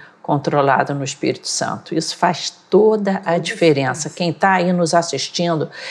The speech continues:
Speaker 1: e tá pensando, "Ah, fulano é assim, ah, o outro é assado",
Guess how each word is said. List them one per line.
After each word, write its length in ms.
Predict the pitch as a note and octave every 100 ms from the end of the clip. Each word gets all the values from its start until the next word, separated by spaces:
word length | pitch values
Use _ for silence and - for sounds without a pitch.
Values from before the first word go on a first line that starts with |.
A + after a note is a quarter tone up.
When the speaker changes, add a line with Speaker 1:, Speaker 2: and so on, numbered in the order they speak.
| - -
Speaker 1:
e 120 | D3+
tá 120 | D#3+
pensando, 540 | D#3+ D3 - D3 D3+
"Ah, 220 | F#3+ B3+ G3+
fulano 500 | - F#3+ F#3 G#3+ F#3+
é 60 |
assim, 640 | F3 - - F#3 G3+ F3 D3+ - -
ah, 580 | G3 A#3 A3+ G3+ E3+ D#3 - -
o 60 | F#3
outro 380 | F3 G#3+ A3 G3+
é 60 | F#3+
assado", 760 | E3 - F3+ G#3 F#3+ D#3 C#3